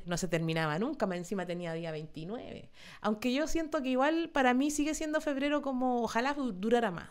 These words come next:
Ojalá, eh, por ejemplo, ahora me pude ir al campito,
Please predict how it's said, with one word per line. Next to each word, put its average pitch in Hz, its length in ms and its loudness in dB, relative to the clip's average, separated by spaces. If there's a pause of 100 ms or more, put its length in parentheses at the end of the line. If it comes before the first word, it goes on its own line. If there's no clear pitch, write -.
Ojalá, 254 560 2 (480)
eh, 180 960 2
por 196 100 2
ejemplo, 214 300 4
ahora 208 220 6
me 185 100 0
pude 190 300 0
ir 185 120 2
al 165 160 -2
campito, 269 680 -2